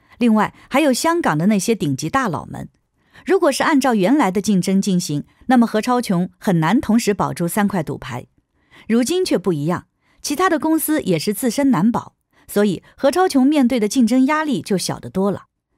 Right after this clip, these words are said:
那么何超琼就大概率可以同时保住三块赌牌，带领何鸿燊家族重新崛起。过去两年，何超琼在商界的布局也可以看出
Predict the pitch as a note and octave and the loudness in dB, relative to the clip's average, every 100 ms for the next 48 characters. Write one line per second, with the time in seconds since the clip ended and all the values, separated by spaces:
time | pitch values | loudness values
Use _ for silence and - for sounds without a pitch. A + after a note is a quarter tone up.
0 | _ _ - F4 D#4 - C4 D#4 D#4+ - | _ _ -2 0 0 2 0 2 -2 2
1 | G#3 A#3 C#4+ D4+ D#4 G#3+ A3+ F#3+ E3+ - | 2 2 2 2 0 0 0 0 0 0
2 | A3+ F3 - G#3 - G3+ E3 C3 F#3 F3+ | 0 0 0 0 2 0 -2 -4 -4 0
3 | D4 D#4 B3+ D3+ - - A#2 - _ _ | 0 0 -4 -6 -10 -8 -10 -10 _ _
4 | _ _ _ E4 D4+ G#3+ G3+ B3 A#3+ B3 | _ _ _ 0 2 2 2 0 2 2
5 | C#4 C4 C#4 C4+ F#3 E3+ - - E3 G#3 | 2 2 2 -2 -2 -4 -6 -4 -2 0
6 | D#4+ E4 E3 D3+ - - _ _ _ _ | 0 0 0 -4 -8 -12 _ _ _ _
7 | _ _ _ - C4 A#3 F3+ D3+ D3 D#3 | _ _ _ 0 0 2 0 -2 -2 -4
8 | _ _ B3+ C#4 E4+ E4+ A3 A#3+ C4+ B3+ | _ _ -2 0 0 0 2 2 2 0
9 | D#4 D#4+ C#4+ A3 F#3+ B3+ G3+ D#3 D#3+ - | 0 0 0 0 0 -2 -2 -4 -6 -8
10 | _ - G#3+ G3 B3+ G3+ A3+ F#3 - G#3 | _ 0 0 2 -2 0 0 0 0 -2